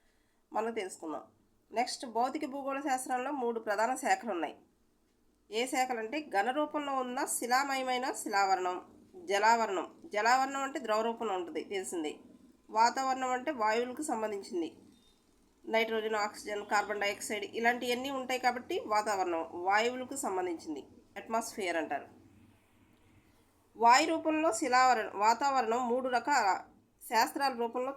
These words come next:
చూడవచ్చు. అవేంటంటే శిలావరణం గురించి భూస్వరూప శాస్త్రం, జియోమార్ఫాలజీ,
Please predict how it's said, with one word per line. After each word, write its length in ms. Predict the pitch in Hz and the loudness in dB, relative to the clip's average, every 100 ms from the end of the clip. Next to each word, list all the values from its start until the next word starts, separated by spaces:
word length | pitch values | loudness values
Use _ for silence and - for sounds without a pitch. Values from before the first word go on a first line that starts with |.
| 254 | -4
చూడవచ్చు. 440 | 214 196 - 165 - _ _ _ _ _ _ - | -4 -6 -6 -10 -12 _ _ _ _ _ _ -6
అవేంటంటే 580 | 185 214 240 247 247 440 | -2 0 0 -2 -2 -4
శిలావరణం 760 | - 220 233 262 262 262 240 | -2 4 4 4 2 -2 -2
గురించి 540 | 233 233 226 311 330 - _ _ _ _ | -4 -4 -4 -4 -4 -8 _ _ _ _
భూస్వరూప 560 | 202 294 302 226 233 254 | -4 -4 -2 -2 -2 -2
శాస్త్రం, 480 | 247 214 180 143 - _ _ _ _ _ _ _ _ _ _ _ _ _ _ _ 190 | -2 -4 -6 -8 -10 _ _ _ _ _ _ _ _ _ _ _ _ _ _ _ -10
జియోమార్ఫాలజీ, 1000 | 190 254 262 220 220 220 185 160 147 | -2 0 2 0 0 0 0 0 -4